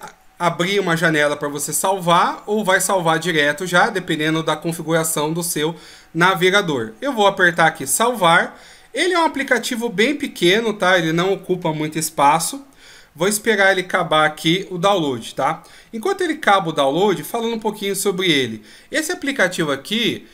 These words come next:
ele permite você baixar o Windows, o oficial, Office oficial. Lógico, ele não é uma ferramenta de pirataria, ok?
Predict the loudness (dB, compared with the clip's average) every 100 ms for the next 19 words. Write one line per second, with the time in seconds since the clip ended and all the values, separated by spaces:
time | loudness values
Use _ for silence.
0 | -20 -2 0 0 2 2 2 0 -2 -4
1 | -6 -4 -4 0 0 0 2 4 4 -2
2 | -10 -20 _ -6 -2 0 0 0 -2 -2
3 | -6 _ -8 -4 -2 -2 -4 -2 -2 2
4 | 4 6 4 2 0 2 2 2 -2 -6
5 | -6 -2 2 4 4 0 -10 -20 -20 _
6 | _ -18 0 2 2 0 -4 -2 0 0
7 | 2 4 2 0 -4 -2 0 0 0 -6
8 | -8 -4 -4 -4 -4 0 0 0 0 2
9 | 2 0 -4 -6 0 0 -2